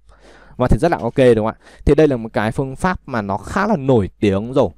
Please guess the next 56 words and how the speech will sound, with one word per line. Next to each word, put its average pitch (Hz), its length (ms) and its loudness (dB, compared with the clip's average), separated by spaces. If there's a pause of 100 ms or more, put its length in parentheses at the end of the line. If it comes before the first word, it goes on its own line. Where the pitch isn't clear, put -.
(200)
khá 160 80 -6
là 151 60 -2
nổi 120 160 -4
tiếng 98 220 -6
trên 120 200 -4
thị - 160 -8
trường, 92 480 -2 (100)
à, 95 280 -4
toàn 95 200 -2
thế 98 120 -2
giới 104 220 2
rồi. 127 120 0
Tuy 123 140 -6
nhiên 123 280 -4
thì 110 260 0
làm 95 220 -8
sao 117 220 -4
để 117 100 -4
chúng 95 140 -10
ta 107 100 -6
có 101 160 -4
những 95 100 -6
cái 107 80 -6
thông 110 180 -2
số, 98 240 -2
làm 113 100 -4
sao 107 160 -2
để 101 80 -4
phù 95 180 -4
hợp 87 220 -2
với 92 120 -4
thị 82 140 -2
trường 95 160 -4
chứng 87 100 -10
khoán 92 180 -8
Việt 107 100 -2
Nam 101 180 -2
thì 95 180 -6 (400)
cái 101 100 -2
câu 113 140 -2
chuyện 98 220 -2
khá 120 140 -6
là 135 60 -4
khó 95 300 -2
và 127 100 -2
nó 95 120 -6
cần 98 280 -2
đến 90 140 -6
phải - 160 -16
kinh 107 140 -8
nghiệm 113 180 -2
sử - 120 -8
dụng 104 180 -4
cái - 120 -6
này 110 160 -2
nữa. 117 200 -2